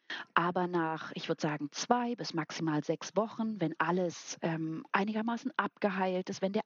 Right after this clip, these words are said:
Akku auch einfach wieder ein ganz anderer ist, dann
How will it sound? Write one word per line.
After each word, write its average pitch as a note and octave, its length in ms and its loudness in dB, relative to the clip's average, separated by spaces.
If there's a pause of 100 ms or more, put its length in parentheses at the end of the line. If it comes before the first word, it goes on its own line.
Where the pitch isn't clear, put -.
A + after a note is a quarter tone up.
Akku C4+ 420 0
auch E3 160 0
einfach E3 400 0
wieder D#3 120 4
ein D#3 60 0
ganz D#3 320 0
anderer D#3 500 2
ist, F#3+ 340 2 (680)
dann F3+ 460 6